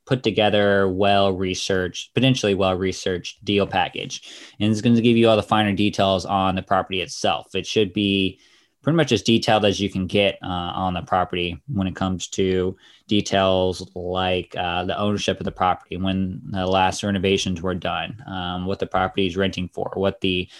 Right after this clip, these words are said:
potential is for it, uh, what the rent roll, uh, potential is actually looking like,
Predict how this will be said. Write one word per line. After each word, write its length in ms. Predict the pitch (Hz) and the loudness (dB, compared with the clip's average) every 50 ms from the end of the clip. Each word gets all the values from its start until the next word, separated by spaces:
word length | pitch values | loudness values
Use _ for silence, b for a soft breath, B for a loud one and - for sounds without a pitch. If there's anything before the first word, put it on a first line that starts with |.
| B B B | B B B
potential 500 | - 104 - 120 110 104 - 110 95 90 | -6 -2 2 2 2 2 2 0 0 2
is 200 | 92 92 87 85 | 2 0 0 -2
for 300 | - - - 92 87 85 | -4 -4 -4 -2 -2 -2
it, 220 | 87 82 - - - - | -4 -6 -8 -10 -12 -12
uh, 320 | 95 92 87 82 85 87 | -10 -10 -8 -8 -8 -6
what 220 | 87 95 104 - | -4 -4 -4 -2
the 160 | - 104 95 90 | -2 -2 -2 0
rent 200 | 98 107 101 101 | 0 0 0 0
roll, 380 | 98 98 95 95 92 95 - - - - - - | 0 0 0 0 -2 -4 -8 -12 -16 -16 -12 -10
uh, 160 | 95 92 92 | -10 -10 -10
potential 420 | 90 - - 101 98 - - 95 92 - - | -10 -8 -6 -4 -4 -4 -4 -6 -8 -8 -6
is 240 | 95 95 95 87 78 | -4 -4 -2 -2 0
actually 360 | 82 101 101 92 - - 90 | 0 0 0 0 -2 -4 -4
looking 340 | 95 98 98 - - 90 85 | -2 -2 -2 -4 -6 -6 -6
like, 260 | 90 90 87 85 90 | -4 -6 -6 -6 -10